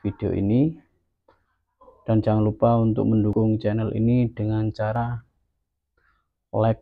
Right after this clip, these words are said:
komen, dan subscribe ya teman-teman. Dan jangan lupa untuk menyalakan lonceng notifikasinya agar teman-teman tidak ketinggalan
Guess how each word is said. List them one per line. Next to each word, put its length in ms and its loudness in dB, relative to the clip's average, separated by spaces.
komen, 400 2
dan 160 0
subscribe 480 -4
ya 160 -6
teman-teman. 480 -12
Dan 160 -6
jangan 240 0
lupa 240 2
untuk 320 2
menyalakan 560 -2
lonceng 720 0
notifikasinya 1200 -2
agar 240 -4
teman-teman 640 -2
tidak 400 -6
ketinggalan 640 -2